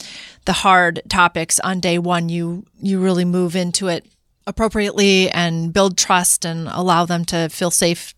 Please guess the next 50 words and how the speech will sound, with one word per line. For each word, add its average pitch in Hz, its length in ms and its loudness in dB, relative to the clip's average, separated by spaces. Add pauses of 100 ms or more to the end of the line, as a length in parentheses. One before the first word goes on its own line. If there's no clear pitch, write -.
talking 175 300 0
about 220 180 0
these 262 140 -4
kinds 277 200 -2
of 285 60 -10
things. 277 280 0 (560)
But 190 260 2 (540)
by 208 260 4
the 202 100 -2
time 269 320 4
the 226 80 2
class 208 300 2
is 196 100 -2
over, 185 280 -2
they're 196 160 2
not 208 220 6
even 190 400 0
embarrassed 185 520 2
asking 196 420 0
questions. 247 420 0
They 196 140 2
just, 180 340 0 (500)
we 190 80 -2
have 175 120 2
this 175 180 -2
little 175 240 0
anonymous 170 560 0
Q - 240 -4
and 160 80 -2
A 165 140 0
box, 160 420 0
and 160 240 -6
in 175 80 -2
the 175 80 -2
beginning, 185 380 2
they 170 160 0
all 196 240 8
use 190 320 2
it, 185 60 0
and - 80 -6
they 170 100 -2
write 165 180 2
down 180 200 0
an 180 60 0
anonymous 175 400 2
question, 175 380 0
or 170 160 0
they 175 160 0
write 170 220 2
down, 160 260 -2